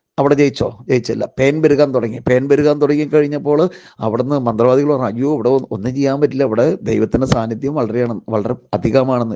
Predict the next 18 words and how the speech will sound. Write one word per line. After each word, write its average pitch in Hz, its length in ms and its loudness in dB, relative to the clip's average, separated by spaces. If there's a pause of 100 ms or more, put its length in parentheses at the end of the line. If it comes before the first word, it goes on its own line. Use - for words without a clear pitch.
(120)
പേൻ 110 240 -2
പെരുകുന്നു, 113 420 0
ഒന്നും 110 240 -6
ചെയ്യാൻ 92 240 0
പറ്റുന്നില്ല." - 400 -10 (320)
അപ്പം 139 160 0
നമ്മൾ 143 220 4
അതാണ് 156 300 2
ഇതാണ് 160 240 -2
ചിന്തിക്കേണ്ട 143 320 -2
കാര്യമൊന്നുമില്ല, 98 680 -2
ദൈവത്തിന് 160 280 2
അസാധ്യമൊന്നുമില്ല, 107 640 -2
പിന്നെ 104 200 -10
നമ്മൾ 113 220 -6
ഇതിനെ 135 200 -6
ടെൻഷൻ 120 280 -6
അടിക്കണേ? 104 360 -4